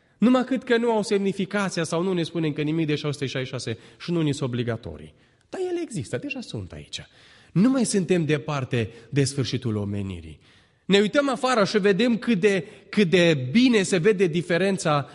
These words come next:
între cei buni și cei răi. Ne uităm și în biserică și cât de bine se vede câteodată diferența dintre grâu și neghină. Ce fac de acum?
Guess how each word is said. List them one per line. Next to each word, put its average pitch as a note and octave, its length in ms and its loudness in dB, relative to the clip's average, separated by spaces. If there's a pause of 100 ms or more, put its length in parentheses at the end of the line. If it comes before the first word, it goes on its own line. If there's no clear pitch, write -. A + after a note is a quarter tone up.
(160)
între E3 360 4
cei G#3 280 2
buni E3+ 220 4
și E3 160 -2
cei E3 240 -2
răi. G2+ 340 -4 (440)
Ne F#3+ 100 6
uităm B3 280 6
și A#3 140 0
în G#3+ 80 2
biserică G3 680 2 (220)
și G3 140 0
cât A3 120 2
de G3 100 6
bine G#3+ 260 4
se E3+ 140 0
vede E3+ 260 4
câteodată F3+ 460 0
diferența D#3+ 600 0
dintre D3+ 300 2
grâu D3 360 4 (220)
și - 220 -2
neghină. F#2+ 640 -2 (1080)
Ce - 200 -4
fac - 500 -6 (320)
de B2+ 140 -4
acum? F2+ 420 -8